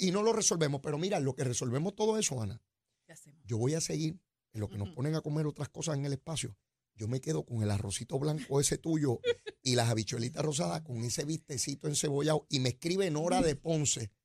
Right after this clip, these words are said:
Speaker 2: Ujú.
Speaker 1: que ella cumplió sesenta años hace unos días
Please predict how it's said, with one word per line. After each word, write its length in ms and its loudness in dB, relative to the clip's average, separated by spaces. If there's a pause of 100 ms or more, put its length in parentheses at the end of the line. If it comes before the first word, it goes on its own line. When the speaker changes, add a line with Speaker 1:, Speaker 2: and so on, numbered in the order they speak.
(120)
Speaker 2:
Ujú. 360 0
Speaker 1:
que 100 6
ella 240 4
cumplió 420 -2
sesenta 600 0
años 260 0
hace 60 0
unos 200 -2
días 280 2